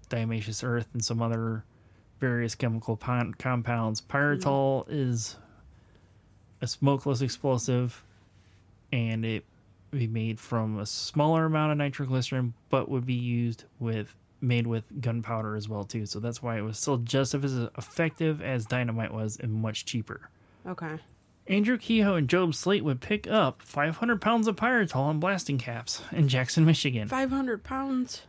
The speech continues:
Speaker 1: Mm-hmm.
Speaker 2: Wow.
Speaker 1: On their way back to Bath,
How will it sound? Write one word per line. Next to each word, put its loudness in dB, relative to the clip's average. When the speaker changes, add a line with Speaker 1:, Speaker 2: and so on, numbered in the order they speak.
Speaker 1:
Mm-hmm. 4
Speaker 2:
Wow. -2
Speaker 1:
On 2
their 2
way 2
back 0
to -6
Bath, 2